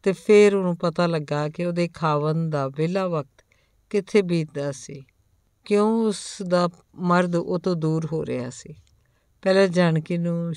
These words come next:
ਸ਼ੱਕ ਜਿਹਾ ਸੀ ਤੇ ਹੁਣ ਕੁਝ ਚਿਰ ਉਸ ਪਿੱਛਾ ਕੀਤਾ ਤੇ ਫਿਰ ਉਹਦਾ ਸ਼ੱਕ ਯਕੀਨ 'ਚ ਬਦਲ ਗਿਆ। ਸ਼ਹਿਰ ਦੇ ਸ-, ਸਰਕਾਰੀ ਸਕੂਲ ਦੀ ਕੋਈ ਉਸਤਾਨੀ ਸੀ।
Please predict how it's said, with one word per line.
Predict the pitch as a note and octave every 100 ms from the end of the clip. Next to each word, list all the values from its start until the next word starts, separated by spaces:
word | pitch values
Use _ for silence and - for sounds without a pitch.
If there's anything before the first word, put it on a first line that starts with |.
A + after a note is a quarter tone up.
| -
ਸ਼ੱਕ | - - F3+ F3 - G#3 G#3+ - _ _ _ E3
ਜਿਹਾ | D#3+ F3+ G3+
ਸੀ | G#3+ - A3
ਤੇ | G3 G#3
ਹੁਣ | E3 F#3 F3+ F#3 F#3 _ _ _ _
ਕੁਝ | - C#4+ -
ਚਿਰ | G#3 D#3+ - -
ਉਸ | F#3+ -
ਪਿੱਛਾ | F#3 - G3+
ਕੀਤਾ | F3+ F#3 D#3+ E3
ਤੇ | E3
ਫਿਰ | D#3+ E3+
ਉਹਦਾ | D#3+ D#3
ਸ਼ੱਕ | D#3 - C#3+ D#3+
ਯਕੀਨ | D#3+ D#3+ F3 E3 D#3
'ਚ | -
ਬਦਲ | C#3 - -
ਗਿਆ। | - - _ _ _ _ - - - -
ਸ਼ਹਿਰ | - G3 F#3+
ਦੇ | F#3 F#3+
ਸ-, | C#4+ -
ਸਰਕਾਰੀ | - F3 D#3 F3+ F3
ਸਕੂਲ | F3 - F3+ E3
ਦੀ | E3
ਕੋਈ | - D#3+
ਉਸਤਾਨੀ | D3+ - E3 D3+ D#3+
ਸੀ। | E3 -